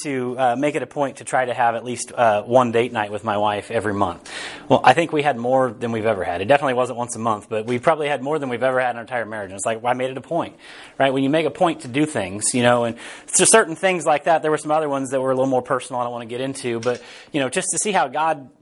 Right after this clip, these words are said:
He blesses when you, like, take time to say, "This is what I want to accomplish, and how can you help me with it, God?" And then you get into some spiritual goals. Like, you know, I, I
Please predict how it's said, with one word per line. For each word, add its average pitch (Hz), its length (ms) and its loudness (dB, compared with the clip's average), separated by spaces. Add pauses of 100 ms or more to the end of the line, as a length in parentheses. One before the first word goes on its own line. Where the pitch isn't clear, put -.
(480)
He 170 120 2
blesses 139 460 2
when 127 160 -4
you, 127 280 -6
like, 127 200 0
take - 220 -4
time 143 240 0
to 131 80 -6
say, 127 160 2
"This 120 240 0
is 139 120 -2
what 120 220 4
I 117 120 2
want 113 240 -2
to 123 100 -4
accomplish, 123 600 -4
and 120 140 -2
how 120 160 6
can 123 180 -2
you 117 80 0
help 131 140 4
me 113 80 -8
with 98 140 -2
it, 95 60 -6
God?" 110 140 6 (300)
And 156 80 4
then 175 100 8
you 180 80 4
get 202 120 6
into 185 180 -2
some 165 80 -6
spiritual 170 400 -2
goals. 107 300 -6
Like, 123 220 2 (280)
you 135 100 0
know, 123 60 2
I, 127 160 0 (140)
I 131 180 -2